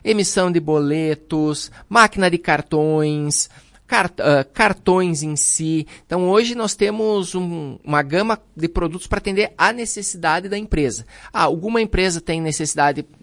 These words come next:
em algum produto, alguma tem necessidade em outro produto. Então, máquina de cartões, por exemplo, nós temos diversos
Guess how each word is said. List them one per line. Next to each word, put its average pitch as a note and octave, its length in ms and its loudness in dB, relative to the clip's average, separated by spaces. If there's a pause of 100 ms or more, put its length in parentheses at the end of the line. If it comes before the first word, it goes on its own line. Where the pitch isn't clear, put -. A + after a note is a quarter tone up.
em D3+ 180 -2
algum D3 220 -2
produto, A#3 680 -2
alguma D3+ 400 -8
tem D3 180 -10
necessidade C#3 580 -8
em C#3 80 -10
outro B2+ 220 -10
produto. G#3+ 540 -4 (340)
Então, E3+ 300 -4 (520)
máquina G3 440 2
de F#3+ 80 -4
cartões, E3 480 -4
por D3+ 200 -6
exemplo, C3+ 280 -6
nós C3+ 100 -10
temos F3 220 -4
diversos F#3 760 -4